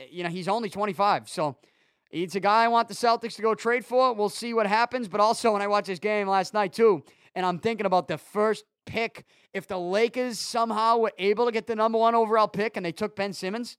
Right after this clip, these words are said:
the, one of the scariest duos in the league, without question, in my opinion, would be D'Angelo Russell and Ben Simmons. That would be,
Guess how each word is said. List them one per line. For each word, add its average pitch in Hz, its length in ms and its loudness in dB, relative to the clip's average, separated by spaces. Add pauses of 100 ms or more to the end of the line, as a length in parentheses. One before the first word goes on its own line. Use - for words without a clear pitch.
(920)
the, 202 300 -4
one 190 320 2
of 277 80 0
the 233 80 2
scariest 233 680 -2
duos 202 480 0
in 190 60 -6
the 170 80 -4
league, 214 440 -4 (280)
without 202 460 2
question, 226 400 -2
in 226 60 -2
my 214 100 4
opinion, 220 420 -4
would 185 140 0
be 196 240 -6
D'Angelo 196 560 -2
Russell 180 480 -2 (640)
and 180 120 -6
Ben 170 180 -2
Simmons. 120 440 -12 (420)
That 180 200 0
would 208 160 -2
be, 185 520 2